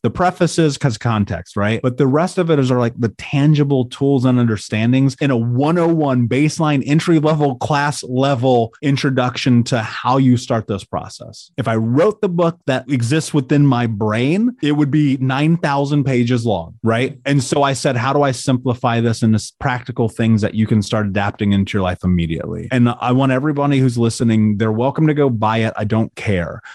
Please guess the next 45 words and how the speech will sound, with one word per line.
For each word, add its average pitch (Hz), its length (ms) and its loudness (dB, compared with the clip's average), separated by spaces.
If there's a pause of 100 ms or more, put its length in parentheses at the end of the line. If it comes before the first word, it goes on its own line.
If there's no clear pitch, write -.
(140)
but 117 140 -2
you 123 100 0
can 127 140 0
have 131 180 0
it 95 140 -2
for 107 180 -4
free 131 300 2
if 104 120 -2
you 110 120 0
go 107 100 0
to 101 100 -2
trauma 113 440 0
healing 104 400 2
book 92 180 -4
dot 92 280 -4
com. 92 540 -6
And 117 440 2
it's 123 160 -4
there 139 260 0
for 113 180 -6
you. 92 180 -4
It's 101 120 -4
a 110 60 2
tool. 120 420 0
It's 95 140 -4
a 107 60 0
guide. 95 520 -4
Like, 92 380 -6
it's, - 400 -16 (120)
I 101 100 -18
mean, 98 420 -4
the 113 160 -2
only 135 160 2
thing 143 160 0
I 123 80 -2
care 117 260 -2
about 104 260 0
is 92 200 -6
ending 113 320 4
generational 101 580 -2
trauma 110 340 0
by 90 180 -2
any 107 260 2
means 98 320 2
necessary. 101 320 0